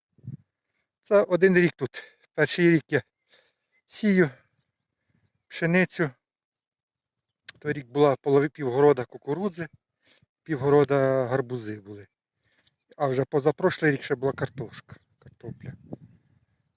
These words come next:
О, це я хочу викосю пшеничку і поміняти місцями. Тут посадю, тут де пшеничка буде картопелька на слідуючий рік, а там буде пшеничка. Тобто, щоб поміняти.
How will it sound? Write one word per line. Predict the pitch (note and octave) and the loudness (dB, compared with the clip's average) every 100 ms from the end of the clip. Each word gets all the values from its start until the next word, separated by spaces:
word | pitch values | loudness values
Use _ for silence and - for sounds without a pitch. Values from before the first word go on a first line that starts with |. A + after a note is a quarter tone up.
| _ _ | _ _
О, | G2+ _ | -20 _
це | - C#3 | -10 -8
я | |
хочу | - D#3+ - G3 - _ D3 | -6 -6 -4 -4 -4 _ -4
викосю | D#3 - D3+ - | -4 -2 -8 -12
пшеничку | - F#3+ F#3 G#3+ - - - _ | -8 -2 0 0 -2 -16 -20 _
і | |
поміняти | _ D3 D3+ D3+ D3 - B2 _ _ _ _ _ | _ -10 -6 -2 -2 -2 -12 _ _ _ _ _
місцями. | - - - C#3 B2+ A#2 | -18 -6 0 0 -2 -10
Тут | D#3 - | -12 -10
посадю, | D3+ - D3+ C#3 B2+ _ _ _ _ _ _ _ _ _ _ | -8 0 0 2 -2 _ _ _ _ _ _ _ _ _ _
тут | D#3+ C3+ | -12 -6
де | C#3+ | -4
пшеничка | - D#3+ D#3 - D3 | -2 0 0 0 -2
буде | C3 C#3+ C#3 | 0 2 2
картопелька | - C#3+ G#3+ G#3+ G3 - F3+ D#3 | 0 -2 0 0 0 0 0 0
на | D#3 | -2
слідуючий | - E3+ D3+ - D#3 D#3 | -4 -8 -6 -4 0 0
рік, | D3+ - - | 0 -6 -10
а | C#3 C#3 C3 C3 _ _ _ _ _ _ | -4 -2 -2 -4 _ _ _ _ _ _
там | D3+ D3 | -14 -12
буде | B2+ C3 | -12 -12
пшеничка. | - C3 B2 - - - - | -10 -10 -12 -14 -18 -20 -20
Тобто, | C3+ - - _ - | -18 -16 -20 _ -20
щоб | - _ | -20 _
поміняти. | C#3 C#3+ D3 C3 - | -16 -10 -6 -6 -8